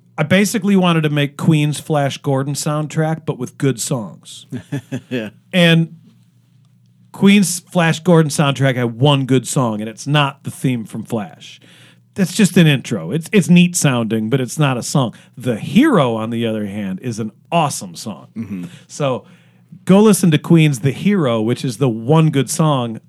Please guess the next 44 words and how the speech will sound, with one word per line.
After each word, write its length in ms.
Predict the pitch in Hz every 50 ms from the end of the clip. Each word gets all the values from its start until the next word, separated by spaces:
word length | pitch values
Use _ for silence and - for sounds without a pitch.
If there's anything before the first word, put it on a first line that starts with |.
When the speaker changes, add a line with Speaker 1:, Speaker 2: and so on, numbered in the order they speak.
| _ _ _ _ _ -
Speaker 1:
on 200 | 139 139 139 139
their 280 | 131 139 135 131 131 _ _
soundtrack 720 | - - - 190 208 240 240 185 - 139 120 110 - _
that 120 | - 156 151
I 100 | 139 131
do 240 | 113 - 185 214
love 220 | 214 202 175 - -
to 80 | - 135
listen 320 | 139 165 165 139 143 117 95
to, 200 | - 110 104 98
but 140 | 98 107
mostly 400 | 127 135 156 165 170 160 - 170
'cause 180 | 156 156 147 123
it's 140 | 123 - -
corny. 520 | - - - 160 147 139 127 107 104 104 - - - - _ _ -
Speaker 2:
Yeah. 120 | 98 107 - _ - 120 - _
Speaker 1:
<laughs> 360 | - 185 - - - - -
And 180 | 208 196 196
their 80 | 180 165
synth 320 | - - - 196 190 180
stuff 380 | - - - 180 151 131 - -
was 340 | 170 190 202 185 151 120 -
cool, 580 | - - - 294 311 254 170 135 123 123 123 - - - - - - -
but 160 | - 220 -
Queen 280 | - - 247 226 208 165
shouldn't 240 | - - 127 - -
have 100 | 98 92
done 200 | - 107 95 90
a 100 | 85 85 _ _ _ _ - - _
synth 500 | - - - - 123 117 104 95 - - - _ _ _ _ _ -
sci-fi 560 | - - 135 104 110 - - - - 240 214
<laughs> 40 | 190
concept 560 | - 196 269 233 - 202 - 220 - 240 -
record, 420 | 208 190 226 226 - 254 247 - -
Speaker 2:
Yeah. 220 | - 190 202 190 185
Speaker 1:
but 60 | - 180
that's 180 | 208 240 226 202
part 280 | - 202 202 202 196
of 60 | 180
why 200 | 165 151 151 147
it's 120 | 143 139 -
awesome. 440 | 156 131 143 151 - - - - - - - 104 -
Speaker 2:
<laughs> 220 | - 214 196 _ -
Speaker 1:
Um, 420 | 175 170 170 165 156 147 143 139